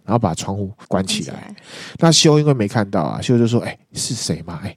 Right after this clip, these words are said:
Speaker 1: 有没有看到什么？
Speaker 2: 什么这样？
Speaker 1: 是什么？”
Speaker 2: 嗯。
Speaker 1: 这主角就跟他说：“我不知道，看到有东西很可怕，哎，不要看。”这样子。然后修就说：“我也要看，我也要看。”这样子。
Speaker 2: 也笑，对不对？
Speaker 1: 对，然后这个主角就拉着修说：“不要看了，赶快走啦，赶快逃。”这样子。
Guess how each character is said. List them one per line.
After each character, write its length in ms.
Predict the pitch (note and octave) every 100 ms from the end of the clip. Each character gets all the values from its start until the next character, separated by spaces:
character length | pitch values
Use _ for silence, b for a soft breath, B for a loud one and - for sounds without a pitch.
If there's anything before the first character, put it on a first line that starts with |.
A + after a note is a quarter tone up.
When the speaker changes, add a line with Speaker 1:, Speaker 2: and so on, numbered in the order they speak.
| _
Speaker 1:
有 100 | - G2
没 40 |
有 60 | A#2+
看 180 | - G2
到 140 | G2+
什 40 | F2
么？ 60 |
Speaker 2:
什 140 | - D#2+
么 40 |
这 20 | -
样？ 0 |
Speaker 1:
是 120 | A#2+
什 200 | - -
么？” 80 | C3+
Speaker 2:
嗯。 40 |
Speaker 1:
这 100 | -
主 180 | C3 A#2
角 140 | A2 F2
就 60 |
跟 100 | G#2
他 60 | G#2+
说 100 | A2+
：“我 120 | G2+
不 140 | G2 A2
知 120 | -
道， 280 | - F#2 D2+
看 180 | - B2
到 120 | A#2
有 100 | D#2
东 240 | - F2
西 180 | F2 F2+
很 140 | F2 G#2+
可 240 | - D2+
怕， 200 | - E2
哎， 240 | - - -
不 80 | G2+
要 100 | G2+
看。” 280 | - - C#2 -
这 140 | -
样 100 | C#2+ -
子。 160 | A2 E2+ _
然 140 | G2
后 80 | C3+
修 220 | B2+ B2+
就 100 | A2+
说 140 | A#2 A#2
：“我 160 | B2 C3
也 60 |
要 100 | B2+
看， 260 | B2 - G#2+
我 120 | B2
也 60 | A#2
要 100 | A2+
看。” 260 | - G2+
这 80 | F#2
样 160 | E2+ C2+
子。 120 | -
Speaker 2:
也 100 | G3+
笑， 300 | G#3 - F#3
对 100 | F3+
不 60 | F#3+
对？ 200 | G3 G3
Speaker 1:
对， 180 | F3 C3
然 100 | E3+
后 80 | F#3+ - _
这 100 | E3+
个 80 | E3+
主 160 | C3 B2+
角 160 | C3
就 100 | G2+ A#2
拉 240 | A2+ A2
着 100 | A2
修 180 | G#2 G#2+
说 160 | G2+ G2
：“不 60 | A2+
要 120 | B2
看 160 | - -
了， 60 | F#2
赶 120 | F2+
快 120 | B2
走 340 | - - F#2 D2
啦， 260 | B2 - _
赶 140 | -
快 140 | A#2 E3
逃。” 380 | - E3 E3 F#3
这 80 | A2
样 100 | F#2+
子。 180 | E2